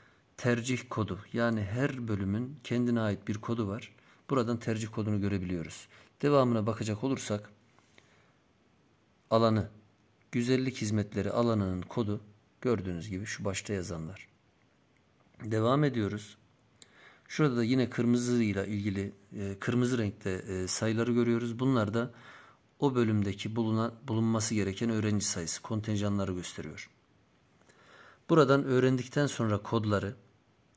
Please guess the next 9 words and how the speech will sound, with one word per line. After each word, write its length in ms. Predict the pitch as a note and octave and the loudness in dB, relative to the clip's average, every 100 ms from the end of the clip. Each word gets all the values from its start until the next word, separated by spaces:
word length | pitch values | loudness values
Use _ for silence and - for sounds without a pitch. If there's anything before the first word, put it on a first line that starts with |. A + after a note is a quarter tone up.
| _ _ _ _ _ _ _ | _ _ _ _ _ _ _
yine 340 | C#3 B2 G#2+ G#2+ - _ _ - - - | 2 4 2 -4 -16 _ _ -20 -10 0
e-okul 460 | A2+ G2+ - A2 A2 - | 2 2 -2 -8 -10 -6
ana 200 | A2 A2+ | -2 0
sayfamıza 520 | - G#2 - G2 F#2+ | 0 -4 -4 -4 -4
geliyoruz. 580 | F2+ E2 - - - - _ _ _ _ _ _ _ _ _ _ _ _ _ _ _ - - _ - | -6 -8 -10 -14 -18 -20 _ _ _ _ _ _ _ _ _ _ _ _ _ _ _ -20 -20 _ -2
E-okul 380 | C#3+ C#3 - | 2 2 2
ana 160 | B2 A#2+ | 2 2
sayfamızdan 760 | - A#2+ A#2 A#2 A#2 G2 F#2 G#2 - _ _ _ _ _ _ | 2 2 2 2 2 2 -2 -4 -12 _ _ _ _ _ _
şurada 560 | - - B2+ G2+ G2 | -8 0 0 0 -4